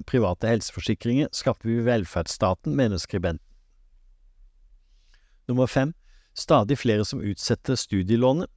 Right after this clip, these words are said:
sak fra T V to. I fjor ba rekordmange kunder hos Lånekassa om utsettelse av en eller flere regninger. Bruken av ordningen har fortsatt å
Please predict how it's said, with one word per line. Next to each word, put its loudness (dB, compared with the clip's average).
sak -10
fra 0
T 0
V -6
to. -2
I 0
fjor 0
ba 4
rekordmange 2
kunder 2
hos -6
Lånekassa 0
om -2
utsettelse -2
av -2
en 2
eller -2
flere -4
regninger. 0
Bruken 2
av 0
ordningen 2
har -2
fortsatt -4
å 2